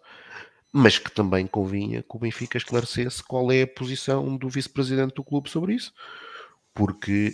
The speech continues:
é de facto muito estranho que,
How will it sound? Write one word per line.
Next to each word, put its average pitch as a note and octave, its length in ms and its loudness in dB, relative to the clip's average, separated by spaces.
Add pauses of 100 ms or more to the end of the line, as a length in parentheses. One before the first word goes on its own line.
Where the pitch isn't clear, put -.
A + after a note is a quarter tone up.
(160)
é G2 80 4
de - 120 -2
facto - 320 2
muito G#2 420 2
estranho A2 640 -2 (1000)
que, A2+ 760 0